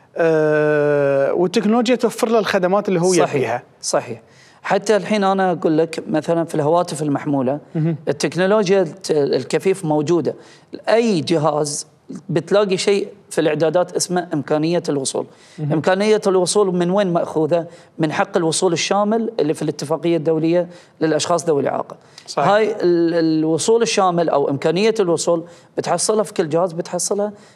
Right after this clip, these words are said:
Speaker 2: تهتم في ذوي الإعاقة، سواء الصم، سواء المكفوفين، سواء حتى اللي ما عندهم، آه، بعيد الشر عنك اللي ما يكون عنده، آه، يد أو رجل،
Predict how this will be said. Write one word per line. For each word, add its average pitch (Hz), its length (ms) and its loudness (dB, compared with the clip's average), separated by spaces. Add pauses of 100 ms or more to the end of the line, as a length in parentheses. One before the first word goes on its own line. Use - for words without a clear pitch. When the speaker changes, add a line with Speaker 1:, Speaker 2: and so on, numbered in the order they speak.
(140)
Speaker 2:
تهتم 214 440 0
في 165 220 -4
ذوي 185 260 2
الإعاقة، 143 340 0
سواء 160 360 0
الصم، 196 540 -2 (260)
سواء 160 340 2
المكفوفين، 175 760 -2 (240)
سواء 190 520 0 (260)
حتى 202 300 0
اللي 175 140 2
ما 180 120 2
عندهم، 180 540 -2 (120)
آه، 147 580 2 (600)
بعيد 165 180 0
الشر 185 240 0
عنك 185 320 0
اللي 156 320 0 (280)
ما 175 180 0
يكون 185 240 0
عنده، 170 260 2 (1080)
آه، 151 180 2
يد 156 420 2
أو 147 220 2
رجل، 147 260 -2